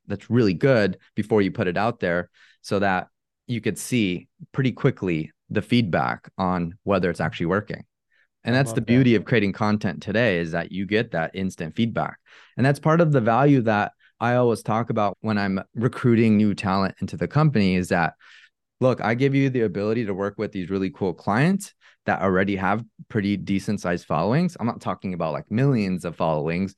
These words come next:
Speaker 1: I'm talking about, like, hundreds of thousands, but they do reach millions of people and you get rapid feedback. And for success in any endeavor, just that rapid feedback just allows you to iterate and become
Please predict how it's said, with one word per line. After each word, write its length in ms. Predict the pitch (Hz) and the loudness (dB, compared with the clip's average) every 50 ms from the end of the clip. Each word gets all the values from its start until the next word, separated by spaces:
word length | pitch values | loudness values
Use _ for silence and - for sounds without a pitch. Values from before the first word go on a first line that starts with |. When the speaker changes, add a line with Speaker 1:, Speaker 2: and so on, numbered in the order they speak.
| _ - - - _ _ - | _ -20 -20 -20 _ _ -6
Speaker 1:
I'm 140 | 69 90 | -6 -4
talking 360 | 98 - 95 90 85 - 87 85 | -2 0 0 -2 0 -2 -2 0
about, 160 | 82 80 78 | 0 0 0
like, 120 | 71 - | -2 -4
hundreds 320 | - 113 127 131 131 113 107 | -4 -2 0 0 0 0 -2
of 140 | 101 - - | -4 -4 -2
thousands, 540 | 113 110 131 151 143 110 92 90 92 95 - | 0 0 2 2 2 0 0 -4 -6 -6 -4
but 160 | 113 101 - | -6 -4 -2
they 80 | 117 | -2
do 240 | 110 107 127 190 233 | -2 0 0 2 2
reach 280 | 202 127 107 - - - | 2 0 -2 -4 -4 -4
millions 380 | 107 104 104 101 95 95 80 | -4 -2 -2 -2 -4 -4 -6
of 100 | 82 76 | -8 -8
people 520 | - - 175 190 - - 85 71 58 - - _ _ _ _ _ _ _ _ _ _ _ _ - | -4 -2 -2 -2 -2 -2 -4 -4 -4 -6 -12 _ _ _ _ _ _ _ _ _ _ _ _ -4
and 340 | - 117 107 104 104 95 - _ | 0 0 2 2 0 -2 -4 _
you 160 | - 110 117 | -2 0 0
get 280 | 110 131 143 143 - - - | 2 2 2 2 0 -4 -4
rapid 460 | 104 104 104 107 - - 92 82 - _ | -4 -2 -2 -2 -4 -6 -8 -8 -6 _
feedback. 540 | - 120 123 117 98 82 69 - - - - _ _ _ _ - - - _ _ _ - | -4 -2 -2 -2 -4 -6 -6 -6 -8 -12 -16 _ _ _ _ -20 -20 -20 _ _ _ -2
And 480 | 117 117 117 113 110 107 107 - - _ _ | 0 2 2 2 2 0 -2 -10 -18 _ _
for 160 | _ 131 117 | _ 0 0
success 680 | 110 - - 117 107 - - 131 120 120 127 - - - | 0 0 -4 -6 -6 -2 -2 0 0 2 0 -2 -2 -2
in 260 | 110 98 95 90 82 - | 0 2 2 0 -2 -4
any 280 | - 104 110 117 113 104 | -2 0 0 2 2 0
endeavor, 440 | 95 95 95 92 95 92 117 120 | 0 0 0 -2 0 0 0 0
just 300 | 107 101 - 98 - - | -2 -4 -8 -10 -8 -6
that 180 | - 104 98 - | -6 -6 -6 -4
rapid 400 | 92 95 95 98 - - 85 71 | -4 -4 -4 -4 -4 -8 -10 -10
feedback 560 | - - 95 90 95 110 113 120 131 - _ | -8 -8 -8 -6 -2 -2 0 0 -2 -4 _
just 220 | _ 104 95 - - | _ -8 -8 -4 -2
allows 400 | 95 95 92 90 90 85 82 82 | 0 0 2 2 0 0 -2 -2
you 180 | 90 95 101 98 | -2 -2 -2 -2
to 220 | - - 92 - - | -4 -8 -10 -8 -6
iterate 420 | 92 85 85 85 85 85 78 - - | -4 -2 0 0 0 0 -2 -2 -4
and 100 | 90 87 | -4 -4
become 500 | 90 85 - 92 85 82 78 76 78 - | -4 -4 -4 -4 -4 -4 -4 -6 -8 -12